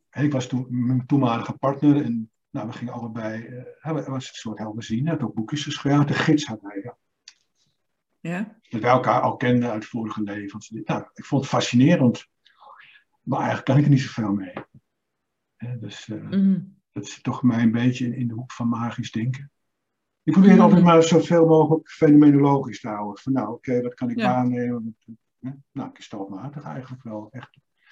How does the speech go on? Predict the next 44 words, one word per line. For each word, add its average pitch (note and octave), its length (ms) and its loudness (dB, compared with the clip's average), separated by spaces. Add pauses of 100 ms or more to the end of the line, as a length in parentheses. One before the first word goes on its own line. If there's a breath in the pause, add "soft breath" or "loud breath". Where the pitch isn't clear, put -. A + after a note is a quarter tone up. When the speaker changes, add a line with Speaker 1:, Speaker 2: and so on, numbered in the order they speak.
Speaker 2:
Mhm. F#3+ 220 -4 (220)
Speaker 1:
proberen A#2 380 -12
op A2+ 100 -18
de A2+ 80 -12
waarneming A2+ 520 -4
Speaker 2:
Ja, G#3 60 -4
ja. F#3+ 100 -6
Speaker 1:
te G#3 60 -8
kijken. A3 460 -14
En, G#2 160 -14 (100)
eh, G2 180 -20 (1160)
ja. - 300 -18 (720)
Maar D#3 120 -6
het - 100 -4
is D3 60 -8
niet, - 480 -2 (220)
ja, F#3 120 -4
ik D3 120 -6
denk E3 180 -4
als D#3+ 180 -8
je E3 60 -6
daar D3 140 0
niet, D#3+ 220 -2 (680)
dat D#3 280 -4
niet C#3 140 0
tegenkomt E3+ 640 0
of, B2+ 160 -14
of, - 320 -18
eh, B2+ 120 -18 (340)
de C3 220 -12
boot D3 260 2
mist, D3 280 -2
de - 60 -16
afslag D3 420 -8
mist, C#3 320 -6
nou, D#3+ 200 -6
dan A2+ 200 -8
heb A2+ 120 -14
je - 80 -20
gewoon A3+ 180 -14
pech. - 300 -14 (360)
Spiritueel D3 560 2
gezien. A2+ 400 -12 (880 loud breath)
Speaker 2:
Mhm. A3 200 0